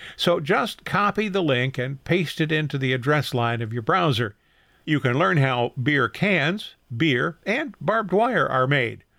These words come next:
or read about how bed sheets, cough drops, and vinegar are created. Dictionary, thesaurus, and Merriam-Webster are helpful when you need a definition or a word with a similar meaning, but just wandering around can be fun too.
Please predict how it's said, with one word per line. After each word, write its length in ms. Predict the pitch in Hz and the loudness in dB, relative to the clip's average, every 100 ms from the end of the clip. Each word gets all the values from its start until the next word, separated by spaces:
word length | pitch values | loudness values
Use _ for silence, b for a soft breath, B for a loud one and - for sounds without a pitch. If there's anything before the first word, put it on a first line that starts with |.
| b b | b b
or 240 | 226 359 330 | -2 0 0
read 240 | 185 190 | 0 0
about 360 | 180 190 190 113 | 0 0 -2 -2
how 220 | 160 180 | 0 -2
bed 400 | 147 127 247 170 | -4 -4 -2 -2
sheets, 440 | 156 113 - - _ | -2 -4 -8 -20 _
cough 300 | - 254 - | -2 -2 0
drops, 420 | 165 127 - - | 0 -2 -4 -14
and 160 | 156 170 | -14 -12
vinegar 540 | 151 311 254 123 110 | -4 -2 0 -2 -2
are 120 | 120 123 | -2 -2
created. 580 | - 135 131 113 95 _ _ _ _ _ b b b | 0 2 2 -2 -6 _ _ _ _ _ b b b
Dictionary, 760 | 147 139 151 131 110 113 156 139 - | -2 0 0 2 2 0 -2 -4 0
thesaurus, 720 | 143 - 131 113 143 147 - | 0 2 2 2 0 -2 -8
and 240 | 123 117 104 | -8 -8 -2
Merriam-Webster 960 | 139 131 123 120 175 175 - 147 123 117 | 2 2 2 2 0 0 -2 0 2 2
are 160 | 107 | 0
helpful 400 | 101 120 - 156 | 0 -4 -2 -2
when 160 | 135 123 | 0 -2
you 100 | 123 | -2
need 220 | 151 123 | -2 -2
a 60 | 110 | -2
definition 720 | 143 143 123 151 147 160 175 | 0 0 0 0 0 -2 -4
or 300 | 196 180 202 | -4 -4 -4
a 60 | |
word 260 | 170 151 127 | 0 0 0
with 160 | 120 120 | -2 -4
a 80 | |
similar 440 | 110 139 123 113 107 | -4 -4 -2 -4 -2
meaning, 400 | 147 185 180 202 B B B | -2 0 -2 -6 B B B
but 240 | 302 320 - - | 0 0 -4 -2
just 320 | - 185 - | 0 0 -4
wandering 640 | 139 175 220 196 190 185 | -2 0 0 2 2 2
around 400 | 147 185 196 147 | 2 2 2 0
can 120 | 131 | 0
be 100 | 117 | 0
fun 320 | 110 135 127 104 | 0 0 0 2
too. 320 | 165 127 | 2 2